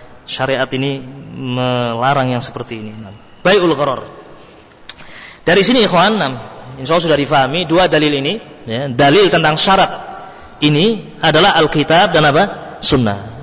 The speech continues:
Alkitab adalah ayat tadi dalam surah Al-Maidah tentang larangan apa? Maisir. Adapun dalil yang kedua adalah larangan Rasul tentang bai'ul gharar. Wal gharar, yakni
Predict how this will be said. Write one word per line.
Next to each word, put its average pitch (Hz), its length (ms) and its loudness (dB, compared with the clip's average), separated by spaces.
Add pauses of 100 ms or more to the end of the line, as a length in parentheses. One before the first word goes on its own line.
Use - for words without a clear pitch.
(580)
Alkitab 202 400 2
adalah 185 640 2 (300)
ayat 170 260 4
tadi 165 240 2
dalam 147 160 2
surah - 640 -2
Al-Maidah 139 480 2
tentang 143 320 2
larangan 143 320 4
apa? 143 160 2 (560)
Maisir. 139 320 2 (1400)
Adapun 147 720 0
dalil 208 240 6
yang 175 160 4
kedua 180 320 4
adalah 165 320 2
larangan 160 400 4
Rasul 170 320 2
tentang 160 240 2
bai'ul 156 400 4
gharar. 131 400 2
Wal 147 240 4
gharar, 190 320 4
yakni 190 320 2